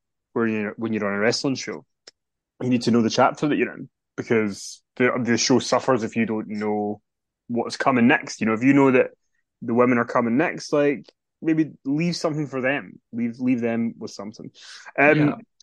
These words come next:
Speaker 1: but listen, the, the, one of the, let's move on to one of the big matches. Kenny Omega and Will Ospreay for the I W G P U S Championship.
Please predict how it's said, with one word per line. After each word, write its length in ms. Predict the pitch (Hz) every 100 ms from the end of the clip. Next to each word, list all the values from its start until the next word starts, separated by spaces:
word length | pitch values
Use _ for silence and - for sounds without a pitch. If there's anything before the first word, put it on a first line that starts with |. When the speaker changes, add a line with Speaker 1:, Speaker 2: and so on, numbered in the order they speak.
| _
Speaker 1:
but 300 | 131 151 151 160
listen, 300 | 180 180 156
the, 80 |
the, 320 | 139 147 147 147
one 180 | 165
of 80 | 165
the, 360 | 147 147 143 - _ _ -
let's 160 | 156
move 140 | 160 151
on 80 |
to 80 | 131
one 80 | 139
of 60 | 127
the 60 |
big 240 | 120 165 156
matches. 380 | 156 95 143
Kenny 340 | - - 170 165
Omega 340 | 151 151 139
and 120 | 127
Will 220 | 127 135 127
Ospreay 320 | 131 - 123
for 40 |
the 100 | 131
I 80 | 123
W 300 | 120 117 117
G 140 | 110 117
P 140 | 120
U 240 | 110 113
S 140 | 104 -
Championship. 800 | - 170 170 170 160 139 170